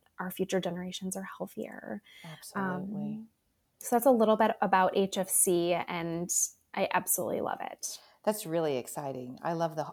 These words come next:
Speaker 2: entire concept of it. And, um, so how did you get the one in Saudi? That's like, that's so neat. <laughs>
Speaker 1: <laughs> Yes. So I have a client that I've worked with for about three years who lives there.
Speaker 2: Okay.
Speaker 1: Um,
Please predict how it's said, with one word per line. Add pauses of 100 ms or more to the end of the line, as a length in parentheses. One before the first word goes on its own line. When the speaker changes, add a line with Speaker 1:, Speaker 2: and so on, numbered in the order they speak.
Speaker 2:
entire
concept
of
it.
And,
um, (460)
so
how
did
you
get
the
one
in (360)
Saudi?
That's
like, (220)
that's
so
neat.
<laughs> (400)
Speaker 1:
<laughs> (460)
Yes. (320)
So
I
have
a
client
that
I've
worked
with
for
about
three
years
who
lives
there.
Speaker 2:
Okay.
Speaker 1:
Um,